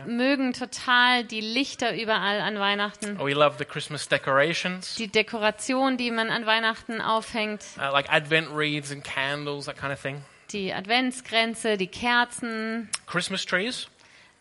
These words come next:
Speaker 1: Den Weihnachtsbaum.
Speaker 2: Uh, which we have Christmas trees in Australia.
Speaker 1: Und wir haben sogar auch in Australien Weihnachtsbäume.
Speaker 2: And in my family we used to cover them with cotton wool.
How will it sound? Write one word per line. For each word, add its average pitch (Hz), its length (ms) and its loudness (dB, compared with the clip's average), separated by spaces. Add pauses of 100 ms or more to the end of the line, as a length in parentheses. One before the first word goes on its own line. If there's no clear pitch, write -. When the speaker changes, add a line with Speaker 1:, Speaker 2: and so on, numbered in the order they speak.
(120)
Speaker 1:
Den 196 160 0
Weihnachtsbaum. 254 760 0
Speaker 2:
Uh, 170 80 -4
which 165 240 -2
we 147 140 -2
have 175 180 4
Christmas 202 320 -4
trees 185 380 -4
in 170 160 -4
Australia. 165 540 2 (200)
Speaker 1:
Und 220 180 -4
wir 208 120 -2
haben 208 160 2
sogar 202 320 4
auch 214 100 0
in 170 120 -4
Australien 202 760 2
Weihnachtsbäume. 262 840 0
Speaker 2:
And 156 140 0
in 165 60 0
my 170 160 8
family 170 260 -2
we 156 80 -10
used 160 120 -6
to 190 60 -4
cover 180 300 0
them 156 160 0
with 139 160 -4
cotton 147 420 -2
wool. 123 280 -4